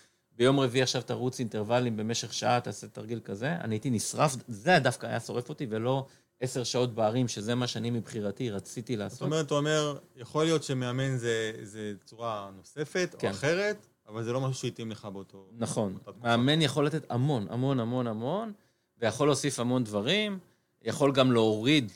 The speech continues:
Speaker 1: לא, לא לה-, להעלים, אבל יכול בהחלט להוריד את רמת הסיכון לפציעות בגלל שבונים את הדרך יותר נכון. אבל דווקא בגלל זה אני אגיד לך, בקטע של איפה,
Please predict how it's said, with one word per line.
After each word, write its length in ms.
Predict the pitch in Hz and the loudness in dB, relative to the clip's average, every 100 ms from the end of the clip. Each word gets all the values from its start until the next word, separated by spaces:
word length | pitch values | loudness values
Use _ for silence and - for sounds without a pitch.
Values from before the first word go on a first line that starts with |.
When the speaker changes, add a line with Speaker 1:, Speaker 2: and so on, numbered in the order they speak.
| - | -8
Speaker 1:
לא, 180 | 113 120 120 104 | 2 2 2 0
לא 160 | 120 123 | 2 4
לה-, 240 | 120 110 | 6 4
להעלים, 380 | 107 117 135 113 | 4 2 2 0
אבל 180 | 98 98 | -2 -6
יכול 220 | - 113 | -6 -6
בהחלט 360 | 104 117 117 | -6 -4 -2
להוריד 320 | 113 101 110 113 | 0 0 0 -4
את 120 | 101 | -4
רמת 280 | 98 110 110 | -4 -4 -4
הסיכון 540 | - 104 - 135 120 104 - | -10 -12 -4 -2 0 -2 -6
לפציעות 480 | 101 - - 117 113 | -16 -16 -2 0 0
בגלל 220 | 101 104 | -2 -4
שבונים 380 | 110 107 104 113 | -4 -4 -2 -2
את 80 | 104 | -2
הדרך 240 | 101 110 | -4 -4
יותר 200 | 107 101 | -6 -8
נכון. 400 | 104 98 123 185 185 _ _ _ _ | -6 -6 -6 -6 -8 _ _ _ _
אבל 180 | 113 110 | -4 -2
דווקא 280 | 113 160 185 | 0 0 0
בגלל 160 | 165 139 | 0 2
זה 100 | 156 | 2
אני 120 | 139 | 2
אגיד 120 | 147 | 0
לך, 100 | 147 | 0
בקטע 320 | 123 135 160 | -2 -2 -2
של 160 | - 123 | -2 -2
איפה, 220 | - 156 | -2 -4